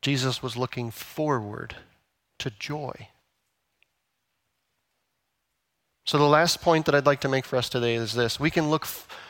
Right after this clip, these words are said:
we can endure the brutality and the disappointments of this life, the death and the burial of the things that we hope for and the things that we long for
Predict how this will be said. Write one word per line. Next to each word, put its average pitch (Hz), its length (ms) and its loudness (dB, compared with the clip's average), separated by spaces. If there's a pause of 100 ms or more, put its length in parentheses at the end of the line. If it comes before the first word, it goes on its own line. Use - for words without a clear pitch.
(140)
we 160 120 2
can 160 320 4 (120)
endure 165 480 4
the 196 140 4
brutality 170 680 4
and 147 120 2
the 139 60 4
disappointments 143 800 2
of 127 80 -2
this 131 220 0
life, 117 500 0 (640)
the 135 100 0
death 143 480 2 (300)
and 135 160 2
the 123 60 2
burial 139 520 4
of 120 100 2
the 127 80 0
things 151 440 2 (260)
that 131 100 -4
we 131 120 -2
hope 165 360 0
for 139 220 0
and 123 100 0
the 120 40 0
things 147 320 0
that 147 100 0
we 139 100 0
long 143 520 2
for 120 400 -6